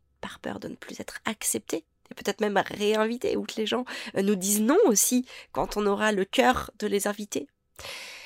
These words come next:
J'ai juste envie de vous dire, ne vous posez pas trop de questions. En tout cas, moi, je m'en pose plus. Essayez. Euh, voyez ce que ça vous fait. Et j'ai juste envie de vous dire que, en tout cas, ce qui a fonctionné pour moi, c'est que plus je suis authentique et sincère avec moi-même,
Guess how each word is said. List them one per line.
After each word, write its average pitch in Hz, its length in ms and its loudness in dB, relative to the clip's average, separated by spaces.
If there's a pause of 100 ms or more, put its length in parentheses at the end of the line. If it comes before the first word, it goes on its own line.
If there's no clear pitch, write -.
(100)
J'ai 240 140 0
juste 294 260 0
envie 240 200 -2
de 233 100 -8
vous 202 60 -4
dire, 185 300 -2
ne 208 260 -6
vous 202 160 -8
posez 202 320 -6
pas 190 180 -8
trop - 200 -8
de - 120 -14
questions. - 480 -8
En 185 40 -4
tout - 100 -8
cas, 202 140 -6
moi, 220 120 -4
je 226 100 -4
m'en 190 100 -4
pose - 260 -10
plus. - 380 -8 (420)
Essayez. 190 480 -2 (320)
Euh, 180 60 -12 (160)
voyez 214 280 -4
ce - 80 -6
que 208 100 -6
ça 196 140 -4
vous 180 80 -8
fait. - 280 -8 (580)
Et 202 60 -4
j'ai 214 120 -4
juste 269 220 -6
envie 196 180 -6
de 185 80 -16
vous 190 100 -12
dire 190 220 -4
que, 196 200 -6
en 190 40 -6
tout - 120 -14
cas, 247 120 -4
ce - 120 -8
qui 202 100 -8
a 190 40 -8
fonctionné 202 400 -6
pour 190 160 -10
moi, 190 180 -6
c'est - 100 -12
que 202 100 -8 (300)
plus 294 320 0
je 226 120 -4
suis - 260 -10
authentique 208 580 -8
et 196 80 -4
sincère - 500 -4
avec 190 240 -8
moi-même, 185 440 -6